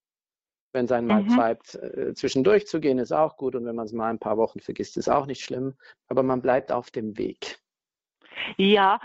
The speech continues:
Speaker 2: bloß ich hab manchmal den Eindruck, also ich möchte noch mehr lieben, noch mehr. Und, ähm, dass dann die Priester, äh, eventuell genervt sind, wenn, wenn man, ähm, so oft kommt. Kann das sein?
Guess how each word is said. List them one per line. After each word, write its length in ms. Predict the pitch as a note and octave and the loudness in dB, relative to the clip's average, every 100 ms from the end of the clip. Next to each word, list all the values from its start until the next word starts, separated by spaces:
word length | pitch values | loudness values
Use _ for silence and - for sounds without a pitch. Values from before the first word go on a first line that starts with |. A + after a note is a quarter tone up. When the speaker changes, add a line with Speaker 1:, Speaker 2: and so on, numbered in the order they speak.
| - - - | -10 -18 -6
Speaker 2:
bloß 180 | A#3 B3 | -6 -4
ich 120 | A3+ | -4
hab 140 | B3 | -2
manchmal 300 | A#3+ A#3 B3 | 0 0 -2
den 160 | A#3 A3 | -4 -4
Eindruck, 500 | G3 G3 A3+ B3+ - | -2 -2 -4 -4 0
also 220 | - G#3+ - | 0 0 -4
ich 140 | G#3 | -4
möchte 480 | A#3 A3+ - A#3+ G#3+ - | 0 0 -2 -4 -4 -2
noch 320 | A3 C#4+ - | 2 2 2
mehr 180 | E4+ D#4 | -2 -2
lieben, 420 | D4+ D4 D4+ C#4 | 0 0 0 -2
noch 180 | C4 - | -2 -2
mehr. 200 | C4+ C4 - - - - | -4 -4 -8 -18 -20 -10
Und, 460 | - A#3+ B3 B3 - - | 0 2 2 -2 -6 0
ähm, 360 | G#3+ G#3+ A3 A3 | 2 2 0 -2
dass 180 | A3 - | -2 -2
dann 200 | G#3+ G#3 | -4 -4
die 80 | F#3 | -4
Priester, 500 | A3+ C4+ C4+ - G#3+ - - - - | 0 0 0 -2 -6 -6 -14 -8 0
äh, 220 | G3 G3 - | 2 2 -2
eventuell 440 | G3+ A3 - G#3 | -4 -4 -2 -2
genervt 580 | F#3+ G#3+ G3 F#3+ G3 - _ - | 0 0 2 2 2 -2 _ -6
sind, 300 | G3 G3 F#3 | -4 -4 -4
wenn, 340 | F3+ F#3 F#3+ - | -2 -4 -6 -4
wenn 260 | F3+ F#3 | -2 0
man, 320 | G3 F3+ F#3 - | 2 0 -2 -4
ähm, 480 | F#3 F#3 F3+ F#3 F#3 - | -4 -2 -2 -2 -4 -2
so 80 | E3+ | -2
oft 160 | - - | -2 -6
kommt. 420 | - F#3 F#3 F#3 - - | -4 0 0 -2 -8 -16
Kann 260 | - G3 F#3+ | -6 -2 0
das 140 | G3+ - - | -2 -4 -2
sein? 280 | G3 G#3 | 0 0